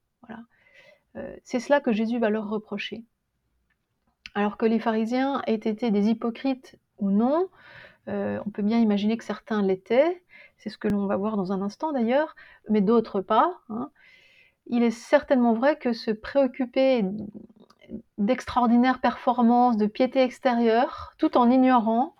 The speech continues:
euh, les exigences éthiques ou spirituelles de la Torah, de la loi, bah, cela, euh, traduit, euh,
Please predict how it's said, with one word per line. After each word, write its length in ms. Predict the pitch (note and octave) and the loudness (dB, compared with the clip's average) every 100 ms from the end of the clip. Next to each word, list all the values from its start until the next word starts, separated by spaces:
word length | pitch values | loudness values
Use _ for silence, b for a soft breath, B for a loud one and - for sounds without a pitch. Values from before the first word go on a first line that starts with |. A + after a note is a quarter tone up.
| b b b b _ | b b b b _
euh, 120 | G#3+ | -6
les 200 | G3+ G3 | -4 -2
exigences 680 | A3+ G#3+ A3 G#3+ G#3 - - _ | -2 0 -2 -2 -4 -8 -18 _
éthiques 540 | A3+ A3 - C#4 - G#3 - _ _ _ - | -8 -6 -6 -6 -6 -14 -14 _ _ _ -10
ou 80 | |
spirituelles 720 | G#3 - B3+ B3 A#3 A#3+ A#3+ | -10 -6 -4 -2 -2 -2 0
de 80 | G3+ | 0
la 160 | F3+ F#3+ | 0 -4
Torah, 480 | A3 G3+ G#3 C4+ B3+ | -4 -4 0 2 2
de 80 | |
la 160 | G3+ F#3 | 0 0
loi, 340 | F#3+ G#3 C#4+ B B B B - | -2 -2 -4 B B B B -10
bah, 200 | G#3 G#3 | -8 -8
cela, 540 | - G3 G#3+ A#3+ A#3+ | -8 -6 -2 0 0
euh, 140 | F#3+ F#3+ | 0 -4
traduit, 680 | - F#3+ F#3+ A3+ A#3+ A#3+ | -8 -6 -6 -6 -4 -4
euh, 80 | E3+ | -6